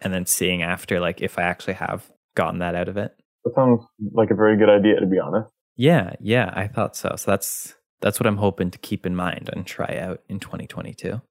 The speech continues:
Speaker 2: And so wait, you, so you're certain on that? Yours is gonna be the year of experimentation.
Speaker 1: I believe so. Yeah,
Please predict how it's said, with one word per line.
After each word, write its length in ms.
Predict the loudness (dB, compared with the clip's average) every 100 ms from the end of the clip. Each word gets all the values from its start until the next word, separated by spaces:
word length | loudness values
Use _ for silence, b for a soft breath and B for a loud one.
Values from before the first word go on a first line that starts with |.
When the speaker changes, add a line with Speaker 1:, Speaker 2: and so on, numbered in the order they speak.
| _ 0
Speaker 2:
And 160 | 2 6
so 100 | 6
wait, 160 | 8
you, 180 | 6 6
so 80 | 6
you're 120 | 4 4
certain 240 | 2 2 0
on 120 | 2
that? 180 | 2 4
Yours 240 | 4 2 0
is 100 | -2
gonna 160 | 0 2
be 100 | 4
the 80 |
year 120 | 6 4
of 80 |
experimentation. 1000 | 2 -6 0 2 0 0 0 0 -2 -8 _ _ _
Speaker 1:
I 40 |
believe 420 | -8 -4 -4 -4
so. 240 | -2 -2 -2
Yeah, 220 | -2